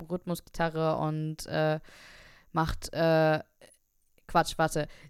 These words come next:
der, ich, die wechseln sich ab, muss man auch dazu sagen. Simon und Ben, die wechseln sich mit Rhythmus und Lied ab, also von daher. Aber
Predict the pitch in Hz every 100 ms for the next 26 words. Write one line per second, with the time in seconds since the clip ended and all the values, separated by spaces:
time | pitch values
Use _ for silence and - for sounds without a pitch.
0 | - 175 151 180 - - - _ - -
1 | - - 190 196 214 - 220 170 165 -
2 | - 165 165 151 165 175 160 160 151 156
3 | 151 151 156 180 190 170 151 160 - 160
4 | 165 151 151 156 170 156 151 160 151 -
5 | 165 156 156 160 143 156 - 151 - 147
6 | 147 151 151 151 151 151 - - - -
7 | 156 160 160 160